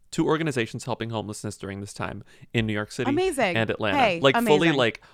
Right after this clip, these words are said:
Speaker 1: bulge out, abs
Speaker 2: Amazing.
Speaker 1: forward, shirt up. And it's like, okay,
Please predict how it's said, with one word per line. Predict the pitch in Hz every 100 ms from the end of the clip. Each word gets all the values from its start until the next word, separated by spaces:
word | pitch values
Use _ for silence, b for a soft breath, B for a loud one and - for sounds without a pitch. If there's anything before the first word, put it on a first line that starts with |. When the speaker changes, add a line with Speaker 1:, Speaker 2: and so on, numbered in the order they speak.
| 135
Speaker 1:
bulge | 113 104 135 147 151 -
out, | 127 127 131 - _
abs | 120 120 127 190
Speaker 2:
Amazing. | 175 135
Speaker 1:
forward, | 123 120 123 -
shirt | - 127 120 - -
up. | 123 117 - - -
And | 143 135
it's | 123
like, | 127 110 127
okay, | 160 143 131